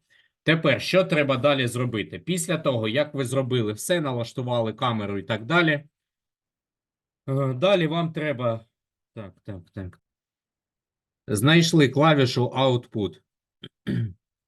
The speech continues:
Знайшли кли-, клавішу Output. Праворуч ось тут маленька. Вона на принтер схожа з друкованим аркушем. Знайшли?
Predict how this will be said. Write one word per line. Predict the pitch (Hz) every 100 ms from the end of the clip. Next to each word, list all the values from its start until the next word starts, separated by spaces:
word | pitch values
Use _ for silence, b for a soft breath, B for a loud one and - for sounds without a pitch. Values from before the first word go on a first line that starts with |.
| _ _ _ _ -
Знайшли | 90 98 104 - 95
кли-, | 87 110 120 110
клавішу | - 123 120 107 -
Output. | - 113 113 101 - - 87 - _
Праворуч | 117 127 151 151 120 -
ось | 117
тут | - 107 113
маленька. | 113 107 95 85 92 82 _ _ _
Вона | 104 135 139
на | 127 127
принтер | 123 131 110 85 98
схожа | - 104 92 82 82 - _ _ _ _ _
з | 98 90 87
друкованим | 104 104 110 98 98 95 92
аркушем. | 87 82 95 - 87 82 _ _ _ _ _ _ _ _ _ _ _ _ _ _ _ _
Знайшли? | 98 101 127 127 170 185 180